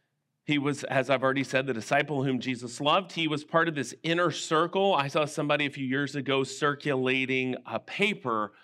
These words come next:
explaining what a cult looks like. And so they gave this to me, trying to prove to me that I had been raised in a cult,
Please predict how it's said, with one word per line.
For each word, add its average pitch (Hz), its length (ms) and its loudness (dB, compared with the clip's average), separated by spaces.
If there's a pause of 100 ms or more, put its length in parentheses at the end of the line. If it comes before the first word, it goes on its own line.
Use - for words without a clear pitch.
(140)
explaining 170 1080 -2
what 139 180 2
a 110 60 0
cult - 500 -4
looks 104 320 -10
like. - 220 -10 (840)
And 131 80 -4
so 156 100 -4
they 185 160 0
gave 139 280 -2
this 120 220 -8
to 117 120 -4
me, 113 140 -2
trying 147 300 -2
to 123 80 -6
prove 110 340 -6
to 110 100 -12
me 104 200 -4
that 101 200 -4
I 107 180 0
had 101 200 -4 (500)
been 110 160 -2
raised 104 460 -4
in 101 100 -6
a 98 60 -8
cult, - 600 -10